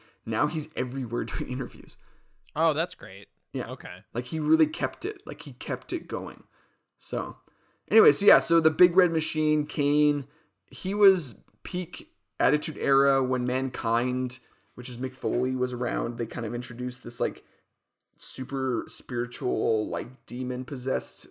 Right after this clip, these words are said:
Speaker 1: version of W W E. Like,
Speaker 2: Mm-hmm.
Speaker 1: The Undertaker, I remember a run where The Undertaker was the, uh, had, like, a whole posse of crew, and, like, there was a match where him and Stone Cold were fighting, and if Stone Cold lost, he would, like, crucify him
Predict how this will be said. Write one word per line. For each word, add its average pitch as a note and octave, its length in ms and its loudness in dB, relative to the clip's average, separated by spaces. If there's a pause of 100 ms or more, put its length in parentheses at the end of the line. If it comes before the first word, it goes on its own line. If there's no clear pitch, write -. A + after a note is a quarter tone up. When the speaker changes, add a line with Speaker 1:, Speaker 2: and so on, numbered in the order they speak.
Speaker 1:
version C3+ 360 -6
of C3+ 80 -8
W C#3+ 260 -2
W D3 220 -2 (200)
E. D#3+ 60 -8 (560)
Like, B2+ 200 0
Speaker 2:
Mm-hmm. G#2+ 100 -12 (300)
Speaker 1:
The C#3+ 100 2
Undertaker, D#3 420 2
I A2+ 60 2
remember D#3 260 4
a D3+ 40 6
run C3+ 360 0
where B2+ 160 4
The B2+ 80 0
Undertaker B2 680 -4 (100)
was B2 460 -2
the, - 400 -8 (520)
uh, F2 440 -6 (180)
had, B2+ 160 -12
like, B2 140 0
a A#2+ 80 -2 (600)
whole C#3+ 120 2
posse B2+ 420 0
of A2 120 -8
crew, B2 400 -4 (420)
and, C3 160 -2
like, B2+ 300 -4
there B2+ 160 4
was B2+ 180 2
a B2 80 4
match B2 400 -2
where B2 260 0 (120)
him B2+ 140 -4
and B2+ 80 -4
Stone B2 240 -2
Cold A#2+ 180 -4
were A#2+ 80 -6
fighting, A#2+ 480 -2
and A2+ 140 -6
if A2+ 80 -8
Stone B2+ 180 -6
Cold A#2 220 -4
lost, G#2 380 -4
he B2 100 -10
would, A2 140 -6
like, F#2+ 180 -4
crucify - 580 -10
him - 160 -16